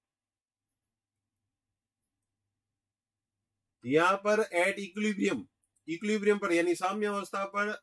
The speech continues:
the rate of dissolution of a solid solute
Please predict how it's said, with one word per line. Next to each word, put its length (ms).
the 220
rate 420
of 340
dissolution 800
of 180
a 100
solid 480
solute 480